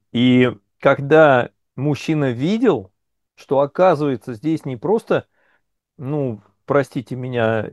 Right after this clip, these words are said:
тетеньки собрались, да, и там пошушукаются и разойдутся. А это очень серьезный подход,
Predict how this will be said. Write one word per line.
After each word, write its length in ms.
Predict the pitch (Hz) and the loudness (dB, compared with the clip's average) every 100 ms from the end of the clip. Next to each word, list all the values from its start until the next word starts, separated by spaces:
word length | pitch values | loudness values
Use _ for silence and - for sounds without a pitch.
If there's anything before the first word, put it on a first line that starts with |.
| - | 0
тетеньки 460 | 156 135 131 101 | 2 2 -4 -10
собрались, 600 | 113 139 139 185 196 135 107 | -2 0 2 4 2 0 -2
да, 240 | 139 143 | 0 0
и 100 | 117 | -2
там 300 | - - 117 | -8 -8 -8
пошушукаются 840 | - 123 143 - 196 160 123 - 131 | -8 -8 -10 -6 -6 0 0 0 -2
и 80 | 127 | 0
разойдутся. 680 | 127 143 156 123 101 - - _ _ _ _ _ _ _ _ _ _ | 2 2 2 -2 -8 -12 -20 _ _ _ _ _ _ _ _ _ _
А 200 | 127 131 | 0 2
это 360 | 143 143 143 139 | 2 2 0 0
очень 440 | 123 151 165 151 123 | -4 -8 -8 -8 -6
серьезный 580 | 147 143 143 120 117 | -4 -2 -2 -4 -8
подход, 640 | 98 123 - - 180 175 _ | -4 -4 -2 0 0 -2 _